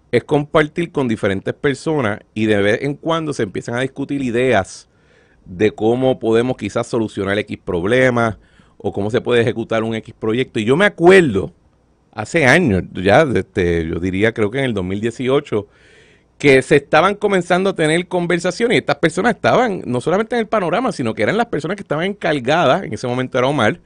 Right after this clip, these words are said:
pero Fermín también estaba en la Autoridad de Alianzas Público-Privadas, y Edwin, en, en, aunque no estaba dirigiendo carretera, eso lo dirigía otra persona, pero él estaba también, eh,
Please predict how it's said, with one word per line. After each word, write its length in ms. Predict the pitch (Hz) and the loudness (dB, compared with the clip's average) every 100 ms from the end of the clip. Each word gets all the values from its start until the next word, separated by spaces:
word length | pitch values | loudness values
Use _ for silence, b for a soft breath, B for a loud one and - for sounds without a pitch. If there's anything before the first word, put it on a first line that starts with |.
| b b b | b b b
pero 160 | - 104 | -4 -4
Fermín 360 | - 95 98 | -2 -2 -2
también 240 | 101 107 110 | -2 -2 -2
estaba 240 | - 107 | -4 -6
en 40 | 107 | -4
la 40 | |
Autoridad 240 | 107 107 | -4 -4
de 60 | 107 | -2
Alianzas 280 | 104 104 120 | -2 -4 -8
Público-Privadas, 800 | 107 107 104 127 127 95 92 107 b b b b b b | -8 -6 -6 -4 -2 -2 -4 -8 b b b b b b
y 520 | - 110 101 101 95 - | -4 -2 0 0 -2 0
Edwin, 560 | 123 147 135 131 127 - | 4 4 4 0 -2 -4
en, 180 | 110 110 | -6 -4
en, 460 | - 104 98 98 98 | -2 0 2 2 0
aunque 280 | 107 104 - | -2 -2 0
no 80 | 101 | -2
estaba 380 | - - 113 117 | -2 2 4 4
dirigiendo 400 | 107 107 110 110 | 2 0 0 2
carretera, 460 | 110 107 185 214 | 2 0 0 -2
eso 160 | 135 110 | -2 -2
lo 100 | 101 | -2
dirigía 280 | 101 98 101 | -2 -2 -2
otra 160 | 104 | -2
persona, 360 | 113 107 190 180 | -4 -2 -2 -2
pero 160 | 110 | 0
él 60 | 104 | 0
estaba 340 | 110 127 127 | 0 0 0
también, 400 | 123 135 147 196 - | 0 -2 -2 -4 -4
eh, 360 | 113 101 92 | -2 -2 -4